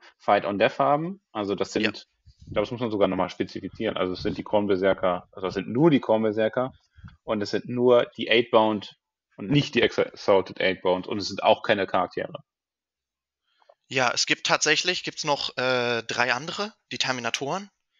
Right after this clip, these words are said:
Speaker 1: Oh
Speaker 2: und
Speaker 1: ja, mhm,
Speaker 2: den
Speaker 1: mhm.
Speaker 2: Hellbrute und den Contemptor. Die sind auch alle drei Core. Können also auch sechs Zoll heroisch intervenieren.
Speaker 1: Mhm.
Speaker 2: Also wie Characters und Core können das ja. Und können auch, äh,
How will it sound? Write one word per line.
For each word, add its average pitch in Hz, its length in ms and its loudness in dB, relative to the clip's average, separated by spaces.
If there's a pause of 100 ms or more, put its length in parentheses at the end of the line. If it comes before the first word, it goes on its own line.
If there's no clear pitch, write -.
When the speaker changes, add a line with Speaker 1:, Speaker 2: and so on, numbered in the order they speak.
(440)
Speaker 1:
Oh 127 120 2
Speaker 2:
und - 20 6
Speaker 1:
ja, 101 140 6
mhm, 127 160 2
Speaker 2:
den 160 100 4
Speaker 1:
mhm. - 40 -6
Speaker 2:
Hellbrute 160 540 2
und 139 120 -10
den 131 140 -10
Contemptor. 113 500 -12 (560)
Die 123 60 -8
sind 135 180 -8
auch 123 140 -2
alle 117 180 -4
drei 110 180 0
Core. - 260 -16 (1300)
Können 143 220 0
also 131 200 0
auch 131 160 2
sechs - 220 0
Zoll 123 180 0
heroisch 113 280 -4
intervenieren. 127 720 -2 (580)
Speaker 1:
Mhm. 123 140 2
Speaker 2:
Also 151 160 0
wie - 40 -16 (120)
Characters 135 460 0
und 107 140 -14
Core - 220 -4
können 151 200 -8
das 151 140 -6
ja. 160 160 -8 (580)
Und 123 320 -6
können 120 300 -4
auch, 113 520 0
äh, 107 680 0